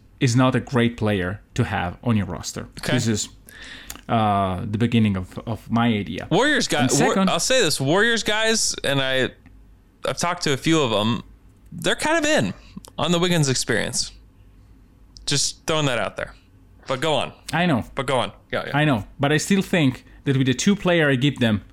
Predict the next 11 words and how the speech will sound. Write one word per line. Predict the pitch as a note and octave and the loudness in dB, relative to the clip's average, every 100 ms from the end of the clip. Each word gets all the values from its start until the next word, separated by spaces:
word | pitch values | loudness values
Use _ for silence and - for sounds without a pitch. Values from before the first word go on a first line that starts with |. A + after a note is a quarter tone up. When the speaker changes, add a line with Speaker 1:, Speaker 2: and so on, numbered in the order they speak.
| - - - | -20 -8 0
Speaker 1:
they | B2+ | 4
are | A#2 G2+ G#2+ | 4 0 -2
way | G#2+ C3+ C3+ | 2 4 4
better | A#2 A2+ | 2 0
than | G#2+ G2+ | 0 0
what | G#2 | 0
they | G#2 | 0
are | F2+ | -2
now. | D2+ - - | -4 -8 -6
Speaker 2:
Uh-huh. | C#3 C3 A#2+ A#2+ - - - - | -4 -2 -4 -8 -18 -20 -20 -2
Speaker 1:
And | D3 E3 E3 | 0 2 2